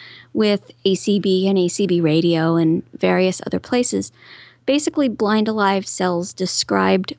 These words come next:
workouts. So you're not just listening to someone say, "Up, down, left, right, follow me, watch the video." We have descriptions, and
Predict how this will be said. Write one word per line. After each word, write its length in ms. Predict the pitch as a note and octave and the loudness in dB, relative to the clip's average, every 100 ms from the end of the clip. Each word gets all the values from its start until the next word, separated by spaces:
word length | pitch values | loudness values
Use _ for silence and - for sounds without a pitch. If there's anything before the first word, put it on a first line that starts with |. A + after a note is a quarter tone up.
| - | 0
workouts. 640 | F3+ - E3 - - - _ _ - _ _ _ | 0 0 -2 -2 -8 -12 _ _ -20 _ _ _
So 460 | - - A3 G#3 - | -4 0 2 2 0
you're 160 | A3+ G#3+ | -2 0
not 260 | A3 A3+ | 0 0
just 220 | - A3 - | -2 -6 -2
listening 360 | G#3 - G#3 | -2 0 0
to 80 | F#3 | 0
someone 360 | - G3 G3 F#3 | 0 2 2 0
say, 220 | - F3 | 0 0
"Up, 220 | D#4 - _ _ | 0 -2 _ _
down, 440 | F#3+ C#4+ D4 F#3 | -2 0 0 -2
left, 280 | E3+ F#3+ - | -4 -6 -6
right, 280 | B3+ E4+ - | -2 -2 -2
follow 340 | - E3 F#3+ | -4 -2 0
me, 240 | G#3 C#4 A#3+ | 2 2 2
watch 380 | G3 G3 - - | 0 0 -2 -2
the 80 | F#3+ | 0
video." 540 | G#3 A3 G3 D#3+ - - - - _ _ _ _ - | 2 2 2 0 -4 -10 -20 -20 _ _ _ _ -6
We 200 | G#3 A3+ | 0 0
have 480 | G3+ G#3+ G#3 G3 - | 0 2 2 -2 -4
descriptions, 840 | G3+ - - G3 - D#3+ F3+ G3 - | -2 -2 -2 -2 0 0 0 -2 -2
and 560 | G3 G3 F#3+ F#3+ F#3+ | 0 2 2 2 0